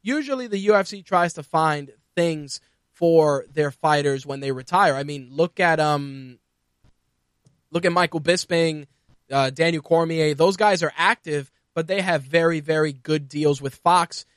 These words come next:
providing, um, you know, analysis. Same thing with Brian Stann, who did retire. He's pretty much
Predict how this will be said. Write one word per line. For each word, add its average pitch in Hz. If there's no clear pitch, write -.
providing, 147
um, 127
you 151
know, 156
analysis. 156
Same 185
thing 170
with 151
Brian 156
Stann, 180
who 156
did 196
retire. 147
He's 156
pretty 175
much 151